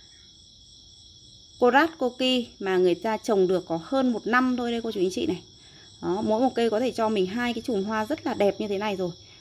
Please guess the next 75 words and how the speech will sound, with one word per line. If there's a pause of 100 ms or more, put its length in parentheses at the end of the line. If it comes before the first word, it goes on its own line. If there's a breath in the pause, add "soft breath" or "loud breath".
(100)
Cây
này
thì
phát
triển
cái
bộ
lá (440)
rất
là
nhanh
luôn,
cây
phát
triển
sinh
trưởng
mạnh
và
cực
khỏe
cây
cô
chú
anh
chị
ạ. (680 loud breath)
Đấy,
những
cây
mà
hiện
tại
em
đang
có
như
này
cô
chú
anh
chị
về
chỉ
cần
trồng
khoảng
tầm
một
cho
đến
hơn
một
năm
thôi (380 loud breath)
là
có
thể
có
được
những
cái
giò
lan
nó
đẹp
như
thế
này
luôn
cô
chú
anh
chị
nhá,